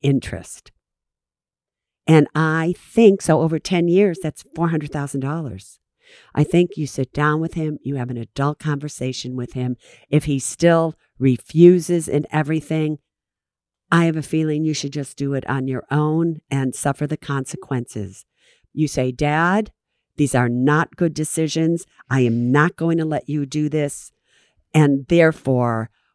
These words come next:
the two of us are going to do this. You're gonna sign for this, and I don't care what you say. You're making a mistake." So that's what you need to do, Judy. You need to become the adult in this situation.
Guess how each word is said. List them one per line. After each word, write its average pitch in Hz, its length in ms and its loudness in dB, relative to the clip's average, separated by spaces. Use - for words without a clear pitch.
the 139 140 4
two 190 320 6
of 165 120 4
us 156 300 -2
are 139 120 -2
going 139 440 0
to 143 120 -10
do 143 240 -2
this. 139 420 -4
You're 143 320 8
gonna 156 220 0
sign 135 380 -4
for 139 140 -10
this, 139 300 -4
and 147 180 -2
I 143 140 0
don't 135 240 -2
care 139 180 -2
what 123 220 -6
you 123 100 -6
say. 113 380 -6
You're 139 200 0
making 123 360 -4
a 120 60 -4
mistake." 110 560 -8
So 156 360 2
that's 190 280 -2
what 214 200 -4
you 202 60 2
need 190 240 2
to 175 100 -4
do, 175 240 0
Judy. 151 500 -6
You 165 160 4
need 170 260 4
to - 100 -6
become 156 340 -4
the 156 120 -2
adult 139 400 -4
in 131 100 -8
this 127 200 -10
situation. 123 880 -6